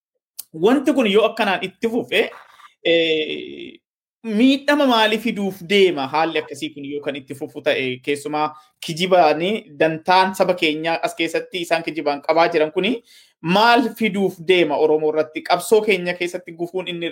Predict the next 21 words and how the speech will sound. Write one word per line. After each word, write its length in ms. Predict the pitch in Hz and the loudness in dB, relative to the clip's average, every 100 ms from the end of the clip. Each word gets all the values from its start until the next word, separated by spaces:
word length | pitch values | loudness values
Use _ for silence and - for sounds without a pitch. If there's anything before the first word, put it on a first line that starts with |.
| 147 | -8
itti 180 | - - | -12 -10
fidu 300 | 160 151 156 _ _ | -10 -8 -8 _ _
maali? 460 | 151 165 175 165 143 | -2 2 4 4 4
Akkamiin 500 | 143 - 254 247 240 | 0 0 2 4 2
immoo 220 | 214 208 | 2 2
kana 400 | 214 185 180 294 - | 2 0 -2 -4 -2
Oromoon 420 | 202 190 196 202 196 | 2 2 2 -4 -2
qolachuu 400 | 185 170 175 165 | 0 0 -2 -4
danda'a? 340 | 151 127 - _ _ | -4 -6 -8 _ _
Namoonni 340 | 175 220 277 277 | 0 2 2 2
tokko 220 | 247 247 | 0 2
tokko 280 | 247 247 160 | 0 -2 2
as 160 | 175 214 | 2 2
jalatti, 380 | 196 202 - 214 | -2 -2 -8 -8
eh, 380 | 180 165 160 156 | -2 0 0 -2
akka 240 | 175 202 | -2 0
gaafitti 380 | 175 165 170 156 | 2 2 0 -6
kan 100 | 160 | -4
isaan 220 | 170 165 | -4 -2
kaasantu 420 | 160 151 160 156 | 0 -2 -2 -8
jira. 300 | 139 165 285 | 0 2 0